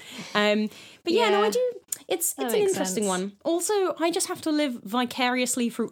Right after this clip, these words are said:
Speaker 1: other people. So,
Speaker 2: <laughs>
Speaker 1: you know, and everyone's in lockdown at the minute. So I can't live vicariously through any of my friends right now. <laughs>
Speaker 2: Yeah.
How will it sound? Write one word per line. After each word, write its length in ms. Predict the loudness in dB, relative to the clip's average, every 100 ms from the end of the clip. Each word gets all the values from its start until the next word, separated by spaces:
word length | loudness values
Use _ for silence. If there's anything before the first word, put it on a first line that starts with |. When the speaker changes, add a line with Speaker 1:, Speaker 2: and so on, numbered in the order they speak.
| -2
Speaker 1:
other 260 | 0 2 0
people. 580 | -2 -2 0 0 0 0
So, 280 | 0 2 2
Speaker 2:
<laughs> 580 | 2 0 -2 -6 -8 0
Speaker 1:
you 180 | 2
know, 80 | 4
and 340 | 2 2 2 4
everyone's 400 | 4 6 4 4
in 60 | 4
lockdown 340 | 2 0 0
at 100 | 0
the 60 | 0
minute. 280 | 0 -2
So 220 | 0 0 -2 -8 -20 -18 -6
I 60 |
can't 200 | 0 2
live 120 | 2
vicariously 500 | 2 2 2 2 0 -2
through 160 | -4 2
any 200 | 4 6
of 80 | 4
my 120 | 2
friends 300 | 2 0 -2
right 140 | -4 -4
now. 320 | -4 -4 -2 0
<laughs> 140 | 2
Speaker 2:
Yeah. 600 | 2 4 4 4 2 2